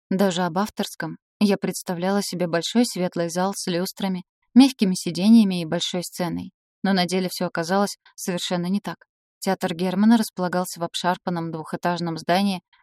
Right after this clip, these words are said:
которое выглядело настолько старым, что казалось, будто оно может обвалиться в любой момент. Кое-где на стенах виднелись большие трещины, неаккуратно замазанные каким-то серым раствором. Каменные ступени вытерлись до такой степени, что стали вогнутыми.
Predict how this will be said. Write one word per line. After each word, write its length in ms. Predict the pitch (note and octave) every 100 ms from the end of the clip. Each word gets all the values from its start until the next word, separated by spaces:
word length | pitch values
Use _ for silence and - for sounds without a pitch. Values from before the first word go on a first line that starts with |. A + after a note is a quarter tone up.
| -
которое 380 | G3 F#3+ F#3 E3+
выглядело 480 | E3+ F#3 F3 F3+
настолько 520 | F3 F3+ - E3+ - E3
старым, 440 | - F#3+ G3+ F3 _ _ -
что 180 | -
казалось, 440 | - F#3 G3 G3 D#3+
будто 340 | D#3+ - F3+
оно 120 | F3
может 320 | E3+ E3+ E3+ E3
обвалиться 540 | D#3 F3 F3 - F#3
в 40 |
любой 240 | F3 D#3+ E3+
момент. 460 | F3+ E3+ F3 - _ _ _ _ _
Кое-где 460 | - F#3+ F3 F3 F#3
на 140 | A3+
стенах 420 | A#3 - F#3 A3+ - _ _ -
виднелись 500 | G3 F#3+ A#3+ C#4+ G3
большие 380 | F#3 - F3
трещины, 520 | - E3+ E3 - F3+ - -
неаккуратно 540 | E3+ - F3 F3+ F3
замазанные 520 | F3+ F#3 F#3 F#3+ F3+ -
каким-то 380 | - F3+ E3+ E3
серым 300 | F3+ F3 F3+
раствором. 580 | F#3 - F#3 F3 E3+ - _ _ _ -
Каменные 380 | G3 F#3+ F#3 F3+
ступени 420 | - - G3 G3+
вытерлись 480 | E3 - F3 F3 D#3+
до 100 | F3
такой 280 | F3 F3 F3
степени, 440 | G#3 G#3 G#3 F#3+ _ _
что 220 | - - -
стали 300 | - E3+ F#3
вогнутыми. 580 | G3 E3 F3 - E3